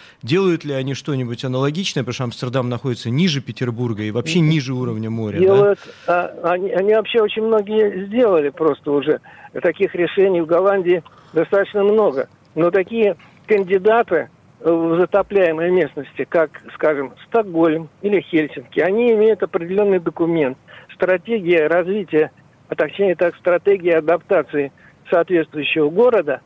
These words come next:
Speaker 2: к климатическим изменениям уровня воды. В Петербурге такая работа в тринадцатом году, в две тысячи тринадцатом году была начата,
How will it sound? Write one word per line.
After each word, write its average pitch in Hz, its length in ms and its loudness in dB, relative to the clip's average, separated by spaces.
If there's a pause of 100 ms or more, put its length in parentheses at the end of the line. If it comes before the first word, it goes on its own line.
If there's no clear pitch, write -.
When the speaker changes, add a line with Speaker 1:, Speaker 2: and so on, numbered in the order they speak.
(360)
Speaker 2:
к - 40 -20
климатическим 185 720 -2
изменениям 196 540 2
уровня 196 320 2
воды. 175 400 -2 (100)
В - 40 -18
Петербурге 208 640 0
такая 208 300 2
работа 208 400 2
в - 160 -16
тринадцатом 196 640 0
году, 196 380 0 (400)
в - 40 -18
две 156 120 2
тысячи - 260 -2
тринадцатом 143 520 -2
году 151 280 0
была 180 240 2
начата, 262 540 -4